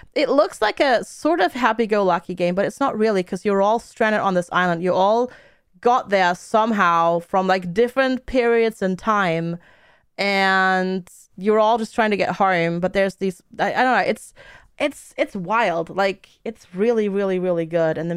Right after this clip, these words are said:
music is just, ah, so good. It's got this eighties vibes going on, like, eighties vibes going on, and it's just really, really, really cool. And then, obviously, you can, like, um,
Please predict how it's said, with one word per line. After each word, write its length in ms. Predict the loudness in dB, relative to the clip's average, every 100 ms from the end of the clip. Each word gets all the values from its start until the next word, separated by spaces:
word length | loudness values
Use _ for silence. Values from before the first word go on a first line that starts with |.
| -4
music 260 | -4 -6 -10
is 140 | -10
just, 500 | -8 -8 _ _ _ _ _ _ _ _ _ _ -2
ah, 440 | 2 2 0 -6 -16
so 220 | _ -4
good. 260 | 0 0 2
It's 140 | -2
got 180 | 0 -2
this 160 | -2 -4
eighties 320 | -4 -2 -4 -2
vibes 340 | -2 0 -2
going 320 | -2 0 -2
on, 300 | -4 -6 -6 -2
like, 180 | -2 0
eighties 300 | -4 -4 -2
vibes 280 | -2 -2
going 280 | -4 -4 -2
on, 240 | 0 0 0
and 120 | -4
it's 140 | -8
just 520 | _ -2 -2 -10 _ _ _ _ _ _ _
really, 220 | -2 0 2
really, 240 | 2 2
really 240 | 0 -2
cool. 360 | -4 -2 0 2
And 140 | 0 0
then, 200 | 0 2
obviously, 340 | 0 0 -4
you 140 | -6
can, 160 | -4 -2
like, 340 | -2 -2 -12 _ _ _ _ _ 0
um, 580 | 0 0 -2 -6 -10